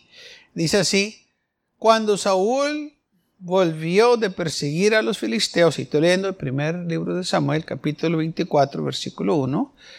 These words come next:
"le dieron aviso diciendo: 'He aquí, David está en el desierto, en Engedi'".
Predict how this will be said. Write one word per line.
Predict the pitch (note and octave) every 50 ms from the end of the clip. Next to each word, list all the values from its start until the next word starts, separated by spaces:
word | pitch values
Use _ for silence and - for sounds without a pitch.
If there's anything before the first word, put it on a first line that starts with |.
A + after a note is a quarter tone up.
| - - - - - - _ _ -
"le | - D#3 D3
dieron | D#3 F#3 G#3+ A#3+ A#3+ A#3+
aviso | A3+ G#3 G3 G#3+ A3 G3 - G3
diciendo: | F3+ F3 D#3 - - E3+ D#3+ D3
'He | C#3+ C#3+ E3 G3
aquí, | G#3+ G3 - - - G#3 A3 A3+ G#3
David | E3+ C#3+ C3+ D3+ E3+ F3+ F#3 F3+
está | D#3+ - - - - D3+ D#3 E3+ E3+
en | E3
el | D#3+ D#3 D3
desierto, | D3 C#3 C3 - - - - C#3+ D#3 E3 E3 E3 E3 - _ - D3 C#3 B2+ B2+ B2+ - _ _ -
en | - E3 E3+ E3+ F3 F3+ F#3 F#3+ - _ _ _ _ _ _ _ _ _ _ _ _ _ _ _ _
Engedi'". | - D#3+ D#3 D3+ C#3+ D3+ D3 D3 D3 F3+ - - D3+ E3 F3+ F3+ E3+ - - _